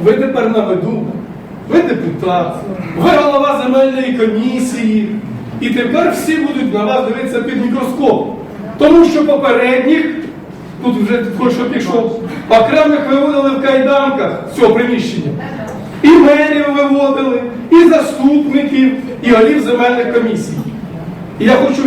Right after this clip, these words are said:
вірити, що ви не втокмачите, не в носа, не в руку в кишеню до тих, хто приходили в кабінет і казали: «За сто доларів даю бумажку».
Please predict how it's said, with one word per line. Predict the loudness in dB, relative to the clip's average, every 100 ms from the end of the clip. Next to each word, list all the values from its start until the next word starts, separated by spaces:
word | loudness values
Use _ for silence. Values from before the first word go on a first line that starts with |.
| 0
вірити, | 2 2 0 0 -2 -2 -8
що | -2 0
ви | 2
не | 2
втокмачите, | 0 2 0 2 2 4 2 -2 0 0 0 -2 -8 -12 -12 0
не | 4
в | 4
носа, | 4 2 0 0 -2 -4 -6 2
не | 4
в | 4 2 2
руку | 2 2
в | -2
кишеню | -2 -2 0 2 2 0 -6 -2
до | 2
тих, | 2 0
хто | 0
приходили | 0 0 0 0 2 2
в | 0
кабінет | 0 0 0
і |
казали: | -2 -2 -2 -4 -6
«За | -2 2
сто | 2 2
доларів | 0 0 0 0 0
даю | -2 0
бумажку». | -2 -2 -4